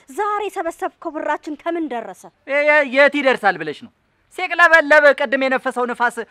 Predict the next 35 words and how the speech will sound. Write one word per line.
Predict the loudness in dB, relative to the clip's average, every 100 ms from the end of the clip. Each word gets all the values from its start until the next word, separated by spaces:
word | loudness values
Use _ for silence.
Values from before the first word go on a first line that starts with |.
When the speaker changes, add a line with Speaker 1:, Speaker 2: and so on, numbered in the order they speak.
| _
Speaker 2:
ይዞት | -6 0 0
ሽው | -2 -2
አላለም? | 0 0 -2 -10 _ _ _ _ _
Speaker 1:
ነፍሷል | -6 -4 -4 -2 0 0 0
እንዴ? | -4 -4 -8 _ _ _ _ -12
መቼ | -4 -4 -2
ነው | -6
የነፈሰው? | -4 -4 -4 -6 -6 -14 _
እ? | -6 -6 _ _ _ _
በዚህ | -6 -2 -2 -4
ጥርር | -4 -4 -4 -4
ባለ | 0 0 -2
ፀሐይ። | -8 -10 -10 -12 _ 4
Speaker 2:
አየሩ | 4 4 -2
እኮ | 0 -2
እንደ | 0 2
ሰው | 2
ሆኗል። | 0 -2 -4 _ _ _ _ _ _
በሰከንዶች | -2 -2 -2 -4 -4 -4
ነው | -4
የሚለዋወጠው። | 0 4 4 2 -6 -10 _ _ _ _ -14
እኔ | -8
እንግዲህ | -8 -8 -10
ሲነፍስ | -6 -4 -4 -4
ነው | -8
ያየሁት። | -8 -10 -14 _ _
Speaker 1:
እና | -10 -6 -4
እንዴት | -6 -8 -10
ነው | -14 -18 _ _
ታዲያ | -8 -6 -4
አንተን | -6 -8 -8
ብቻ | -8 -8 -6 -8
ትቶ | -8 -10
ብሩን | -4 -2 -2
የወሰደው? | -6 -10 -14 -16